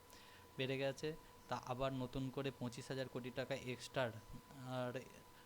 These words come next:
রুরাল আরবান এলাকার জন্যে ইয়ে করেছে। এখানে একটা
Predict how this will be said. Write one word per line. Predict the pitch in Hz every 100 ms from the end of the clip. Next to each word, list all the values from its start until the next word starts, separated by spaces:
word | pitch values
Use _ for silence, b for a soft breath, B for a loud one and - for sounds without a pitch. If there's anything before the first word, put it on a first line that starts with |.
| -
রুরাল | 123 131 139 135
আরবান | 127 127 131 131
এলাকার | 127 123 135 127
জন্যে | 135 139 156 131 123
ইয়ে | 127 131
করেছে। | 135 131 - 147 156 B B B B B B B -
এখানে | 131 143 139
একটা | 135